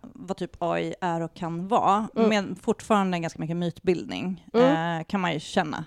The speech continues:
Speaker 1: lite grann. Den där passiva, så här, "Oj, oj, oj, de kommer att ta över och typ, jag kommer bara sitta här i mitt kök och så kommer det typ så här, allting kommer bara robotifiera mig och jag kommer inte kunna göra någonting", liksom.
Speaker 2: Ja, men frisk fläkt,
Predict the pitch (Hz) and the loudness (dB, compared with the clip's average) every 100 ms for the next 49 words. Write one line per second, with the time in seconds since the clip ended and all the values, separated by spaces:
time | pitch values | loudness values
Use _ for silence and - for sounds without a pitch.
0 | - - 185 156 98 175 196 - 233 - | -10 -6 -4 -4 0 2 4 2 0 -2
1 | - 175 175 - 330 339 339 349 330 277 | -4 -2 0 4 6 8 6 6 4 2
2 | - 277 294 285 - 269 269 254 247 240 | -2 -4 -2 -2 2 2 2 4 2 2
3 | 214 _ - - - 254 220 - 240 254 | -2 _ -20 -20 -18 -16 -6 0 2 4
4 | 233 226 233 - 226 208 196 - 233 214 | 2 0 -2 0 2 4 2 4 6 6
5 | 196 190 208 202 180 190 180 - 165 170 | 2 -6 -6 -4 -2 0 0 0 0 2
6 | 165 190 - 170 165 170 170 165 151 170 | 4 0 -2 -10 -8 -8 -2 2 2 0
7 | 170 165 165 - 170 156 - - - - | -4 -6 -10 -6 -4 -4 -4 -6 -6 -6
8 | - 165 151 - 165 160 156 151 156 170 | -6 -8 -8 -10 -10 -8 -6 -6 -8 -10
9 | 156 - - - - - - 254 294 254 | -12 -12 -12 -12 -12 -8 2 6 6 6
10 | 262 254 285 - - 285 302 | 6 6 4 2 0 2 2